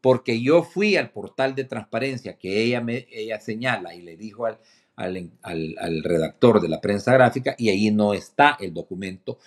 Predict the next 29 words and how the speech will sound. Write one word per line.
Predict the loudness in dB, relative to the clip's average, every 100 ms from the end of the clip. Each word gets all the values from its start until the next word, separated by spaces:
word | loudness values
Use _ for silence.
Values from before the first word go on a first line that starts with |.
| _ -2
que | 0
le | 0
confirma | -2 -6 -4 -4 -2 -2 -2
la | -2
asignación | -4 -10 -12 -10 -10
presupuestaria | -8 -10 -10 -10 0 2 2
de | 0
los | -2 -6
veinte | -6 -6 -2 -2
mil. | 0 -2 -6 _ _ 0
Pero | 2 4
ahora | 4 2 -2 -6 _ _
hay | -10 -8
otro | -6 -8 -4
tema, | -2 -2 -6 -12
que | -10
es |
el | -10
tema | -8 -6 -4
de | -4
los | -4
dieciocho | -4 -6 -6 -4 -4
mil, | -2 -2 -2 _
que | -10
ella | -6 -6
lo | -6
menciona | -10 -14 -6 -6 -4 -6
en | -8 -10
el, | -12 -14